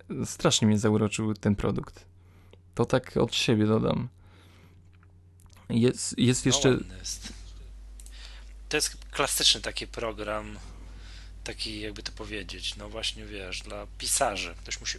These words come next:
Speaker 2: usiąść, odciąć się od wszystkiego i napisać, no i napisać stronę tekstu, tak? Czy coś takiego. To bardzo fajnie to wygląda.
Speaker 1: No tych produktów jest więcej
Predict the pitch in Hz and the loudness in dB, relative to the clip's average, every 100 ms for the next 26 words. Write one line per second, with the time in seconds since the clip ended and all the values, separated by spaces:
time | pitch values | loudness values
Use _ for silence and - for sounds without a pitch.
0 | - 127 - 170 - 147 143 131 117 123 | -8 -4 -2 -2 -4 -6 -6 -6 -6 -6
1 | - - - 127 127 160 185 131 117 120 | -4 -4 -4 -6 -6 -8 -8 -12 -10 -10
2 | 135 - 117 117 - - - - - - | -6 -6 -4 -6 0 2 2 -2 -12 -14
3 | - - - - 175 156 135 - 92 - | -14 -14 -14 -8 -4 -2 -2 -2 0 0
4 | - 107 98 98 98 - - 101 - - | 0 -4 -6 -8 -12 -12 -10 -8 -6 -6
5 | 98 - 113 - - - 95 - 104 - | -8 -8 -8 -8 -10 -10 -10 -12 -12 -12
6 | 95 90 - 113 110 - - - - 110 | -12 -14 -12 -12 -12 -16 -16 -14 -6 -6
7 | - - 92 90 87 90 90 87 87 - | -6 -10 -12 -12 -12 -12 -12 -12 -12 -14
8 | - - - 120 120 151 - 156 147 156 | -14 -14 -6 0 2 0 4 6 6 6
9 | 156 151 151 214 131 101 - - | 2 2 4 6 4 2 -4 -4